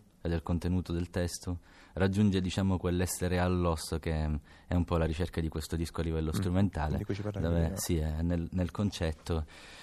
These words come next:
Speaker 1: è un, eh, un dialogo con una donna fittizia in cui, eh, quello che io voglio fargli capire è che al di là di ogni cosa, la cosa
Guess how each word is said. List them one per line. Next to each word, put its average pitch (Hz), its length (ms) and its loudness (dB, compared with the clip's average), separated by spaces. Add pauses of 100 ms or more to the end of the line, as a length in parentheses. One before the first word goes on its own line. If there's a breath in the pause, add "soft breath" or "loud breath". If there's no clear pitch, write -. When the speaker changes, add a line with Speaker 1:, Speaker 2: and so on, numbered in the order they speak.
(280 loud breath)
Speaker 1:
è 87 300 2
un, 82 320 2
eh, 78 400 2 (160)
un 95 120 4
dialogo 87 640 6 (680)
con 87 160 2
una 82 460 4
donna 85 460 4
fittizia 87 680 -4 (680 soft breath)
in 95 140 0
cui, 95 480 2
eh, 80 340 2 (680 loud breath)
quello 107 220 6
che 98 120 2
io 98 140 4
voglio 92 200 4
fargli 87 280 0
capire 80 540 -2
è 87 160 -4
che 85 200 -2
al 85 180 2
di 92 120 0
là 104 120 2
di 98 100 0
ogni 87 300 4
cosa, 92 460 0 (340 soft breath)
la 90 140 0
cosa 92 500 0